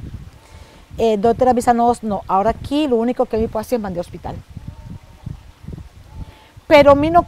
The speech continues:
nos, eh, con temor nos va al hospital, pa sobra,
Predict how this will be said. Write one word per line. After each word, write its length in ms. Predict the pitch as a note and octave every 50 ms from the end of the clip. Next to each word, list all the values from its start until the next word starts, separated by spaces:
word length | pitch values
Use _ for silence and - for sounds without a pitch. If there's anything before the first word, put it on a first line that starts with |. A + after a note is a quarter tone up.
| - - -
nos, 240 | C4 C#4 C#4 - - - - - -
eh, 140 | D5 - - - - - _ _ _
con 200 | - D4+ D4+ C#4
temor 420 | - D4+ C#4+ C#4 C#4+ D#4 F4 F4+
nos 180 | E4+ D#4+ C#4 -
va 120 | C4 C#4
al 100 | C4+ C4+
hospital, 500 | C4 B3+ - - A#3+ - B3 B3 B3+ C4
pa 140 | - - B3+
sobra, 440 | - - C4 B3 B3 B3 B3 B3